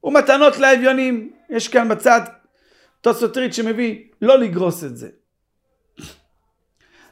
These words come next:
אמר רבי יהודה, מתי אנחנו מאפשרים להקדים ליום הכניסה, מקום שנכנסים בשני ובחמישי? אבל מקום שאין נכנסים לא בשני ולא בחמישי, אין קוראים אותו, אותה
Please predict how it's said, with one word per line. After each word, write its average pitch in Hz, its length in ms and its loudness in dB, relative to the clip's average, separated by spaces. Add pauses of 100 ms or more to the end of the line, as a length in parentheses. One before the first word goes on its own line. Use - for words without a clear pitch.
(180)
אמר 294 300 4
רבי 269 100 0
יהודה, 269 340 0
מתי 262 260 -2 (100)
אנחנו 208 340 -2
מאפשרים 214 680 -2
להקדים 208 540 -2 (180)
ליום 226 300 4
הכניסה, 208 560 -2 (360)
מקום 240 340 4
שנכנסים 214 600 -4
בשני 214 300 -2
ובחמישי? 208 760 -2 (300)
אבל 123 100 -14
מקום 151 300 -2
שאין 202 260 0
נכנסים 196 400 -6
לא 233 120 0
בשני 208 300 -4
ולא 202 220 -2
בחמישי, 175 680 -6 (460)
אין 277 440 2
קוראים 208 360 -2
אותו, 202 460 -4
אותה 202 440 2